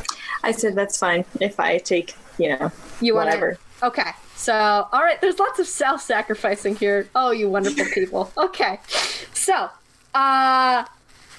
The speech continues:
Speaker 2: all this happens at once.
Speaker 1: <laughs>
Speaker 2: Duck, fish, ah!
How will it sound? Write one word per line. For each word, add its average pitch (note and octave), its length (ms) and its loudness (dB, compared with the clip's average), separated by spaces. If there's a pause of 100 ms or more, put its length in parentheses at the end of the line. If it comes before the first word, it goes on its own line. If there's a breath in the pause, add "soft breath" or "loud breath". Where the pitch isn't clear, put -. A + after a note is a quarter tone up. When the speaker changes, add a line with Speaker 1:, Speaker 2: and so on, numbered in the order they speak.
(200)
Speaker 2:
all A4+ 220 4
this B4+ 180 2
happens E4 400 0
at B3+ 100 0
once. A3 380 -2
Speaker 1:
<laughs> A#5 720 -2 (360)
Speaker 2:
Duck, C5 580 0
fish, - 540 -2 (140)
ah! - 680 2